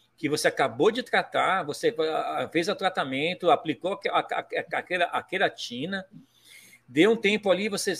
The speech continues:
é, tira um pouco da umidade e com o cabelo úmido ainda você vem com uma prancha e começa a pranchar aquele cabelo. Gente, vamos parar pra pensar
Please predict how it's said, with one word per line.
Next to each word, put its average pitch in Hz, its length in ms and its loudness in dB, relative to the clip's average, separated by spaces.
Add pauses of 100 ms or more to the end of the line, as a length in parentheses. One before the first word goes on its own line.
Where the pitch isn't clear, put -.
(100)
é, 175 300 4
tira 190 260 -2
um 214 40 -2
pouco 202 220 -6
da 180 100 2
umidade 170 560 0
e 175 60 -8
com 190 160 -8
o 208 40 -6
cabelo 190 400 0
úmido 190 260 -2
ainda 190 160 -2
você 170 220 -6
vem 196 100 -4
com - 120 -12
uma 175 120 -6
prancha 185 540 -2
e 160 80 -4
começa 170 520 -2
a 196 140 -2
pranchar 175 680 -2
aquele 165 280 -8
cabelo. 120 480 -4 (1000)
Gente, - 640 0 (1400)
vamos 285 260 6
parar 180 260 10
pra 170 100 8
pensar 139 640 0